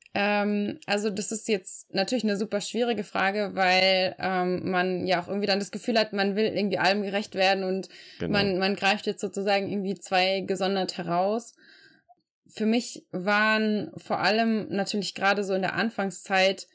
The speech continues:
Speaker 1: die Interviews mit Leuten super spannend, wo man irgendwie auch dachte, so, ja, m-, mal, mal schauen, was da kommt. Ich weiß gar nicht so richtig, worauf, worauf ich mich jetzt da irgendwie einlasse. Ähm, mein allererstes,
Speaker 2: Mhm.
Speaker 1: äh, englisches Interview war mit Immo Simmons.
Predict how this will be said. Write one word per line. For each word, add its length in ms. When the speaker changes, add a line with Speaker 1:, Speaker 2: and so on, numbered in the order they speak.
Speaker 1:
die 160
Interviews 720
mit 280
Leuten 320
super 280
spannend, 380
wo 60
man 180
irgendwie 180
auch 120
dachte, 280
so, 100
ja, 460
m-, 240
mal, 260
mal 200
schauen, 340
was 140
da 100
kommt. 400
Ich 100
weiß 220
gar 160
nicht 160
so 80
richtig, 400
worauf, 300
worauf 440
ich 120
mich 160
jetzt 220
da 100
irgendwie 240
einlasse. 720
Ähm, 280
mein 160
allererstes, 640
Speaker 2:
Mhm. 140
Speaker 1:
äh, 180
englisches 460
Interview 520
war 180
mit 200
Immo 220
Simmons. 520